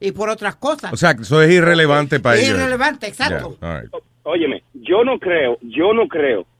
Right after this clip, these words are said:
Speaker 3: que sea irrelevante, porque escúchame, acuérdate que económicamente hablando, Alex Rodríguez tiene que estar muy bien. Ahora,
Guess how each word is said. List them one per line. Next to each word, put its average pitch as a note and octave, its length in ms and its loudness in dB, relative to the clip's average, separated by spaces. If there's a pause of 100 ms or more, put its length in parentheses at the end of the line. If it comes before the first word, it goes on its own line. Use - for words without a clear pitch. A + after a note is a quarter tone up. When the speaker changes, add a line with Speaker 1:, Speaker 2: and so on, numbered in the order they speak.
Speaker 3:
que B2+ 160 -8
sea D#3 140 0
irrelevante, D#3 500 2
porque A#2 200 -6
escúchame, G2+ 420 -4 (240)
acuérdate C#3 680 0 (220)
que C3 80 -8
económicamente G3 720 0
hablando, C#3 400 2 (160)
Alex C3 200 -6
Rodríguez C3 360 -2
tiene C3+ 180 -2
que A#2 60 -2
estar A#2 160 -4
muy G#2+ 140 -6
bien. C#3 220 -4 (340)
Ahora, C#3 360 0